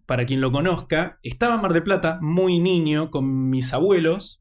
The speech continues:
justo cuando tocaba Queen, y mis abuelos no lo querían acompañar. Entonces llama a mi vieja, que estaba en Buenos Aires,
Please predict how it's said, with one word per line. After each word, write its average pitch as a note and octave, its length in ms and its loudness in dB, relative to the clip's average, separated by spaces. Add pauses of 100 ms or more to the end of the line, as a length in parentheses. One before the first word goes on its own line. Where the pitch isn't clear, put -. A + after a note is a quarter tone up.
justo G#3 240 2
cuando F3 180 6
tocaba E3 280 4
Queen, F#3 440 0 (200)
y D3 120 -2
mis D#3+ 140 2
abuelos F#3+ 260 4
no E3 80 2
lo D#3 80 0
querían D#3 220 2
acompañar. C3 680 -2 (180)
Entonces F#3+ 380 -6
llama F#3+ 220 0
a F3+ 40 0
mi D#3 140 2
vieja, E3 340 2
que B2 60 -2
estaba D#3 180 0
en D3 60 -2
Buenos C3 260 0
Aires, C3 540 -2